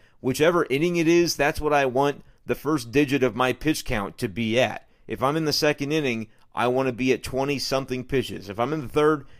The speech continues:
I want to be at thirty-something pitches. That obviously gets harder to do as a game goes along because mathematically the ratio gets thrown off. If you've thrown forty pitches in three innings, that's only thirteen point three three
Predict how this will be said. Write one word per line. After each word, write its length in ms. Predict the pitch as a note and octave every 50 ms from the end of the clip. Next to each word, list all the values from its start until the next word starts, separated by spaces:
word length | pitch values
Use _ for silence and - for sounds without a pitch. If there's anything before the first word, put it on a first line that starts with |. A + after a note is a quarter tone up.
| - -
I 60 | A2+
want 140 | B2+ C#3 C3+
to 40 | B2
be 100 | C3 C3
at 160 | A#2+ - -
thirty-something 720 | - C3 C3 B2+ B2+ A2+ - - C#3 B2+ A#2+ - B2 A#2+
pitches. 420 | - C3 B2+ A#2+ - G2 F2+ - - - - - -
That 140 | C3+ C#3 C#3
obviously 400 | C#3+ D#3 D#3+ F3+ D#3+ - D#3 C#3+
gets 180 | C#3 C#3 -
harder 380 | - - C#3 C#3+ C#3+ C3+ B2+ A#2+
to 80 | A#2+
do 400 | A2 G2+ F#2+ C#3 C#3+ C#3+ C3 B2+
as 100 | A#2 A2
a 60 | A2+ A2
game 260 | G#2 A#2+ B2+ C3 C3+
goes 220 | A#2+ B2 A2+ G2+
along 540 | G#2 G2+ A2 C3+ C#3+ C#3 A#2+ A2 G#2 G2+ F#2+ - - _ _ - -
because 360 | - C3+ A#2 - C#3+ B2+ G#2 G2
mathematically 720 | C3+ D3+ D3+ - B2 A#2 A#2+ B2 B2 A#2 - - A2 G#2
the 120 | G2+ G#2
ratio 500 | G2+ A#2 B2 B2+ A#2 - A#2 A2 G#2 G2+
gets 260 | F2+ G#2 G2+ F2+ -
thrown 340 | - - - A2 A2+ A2+ G#2+
off. 300 | G#2+ A2 G#2+ F#2+ F#2 -
If 120 | A2 F#2+
you've 220 | A2 A2+ A2 G2+ F2+
thrown 440 | - - A2+ A2+ A#2 A2+ A2 G#2 F#2+ - - - _ _
forty 380 | - - C3+ C3+ C3+ B2+ A#2 G2+
pitches 640 | - - A#2+ A2 - - A2+ G#2+ G2+ G2 - - - - - _ _ _ -
in 220 | - A2 G#2+ G2+ -
three 380 | - G2+ A#2 B2+ A#2 G#2 A2+
innings, 420 | B2 A#2 G#2 F#2+ F2+ F2+ E2+ - - _ - - - -
that's 240 | - A#2+ B2 A2 -
only 300 | C3 B2+ A#2+ A2+ G2 - _
thirteen 420 | - A#2 A2 - - A#2+ A2+ G#2+ G2+
point 320 | - A2 A2 G#2 E2+ -
three 280 | - G2 G#2 A#2 A2+ F#2
three 500 | - - G2 A2+ A2 G#2+ G2+ G2 F2+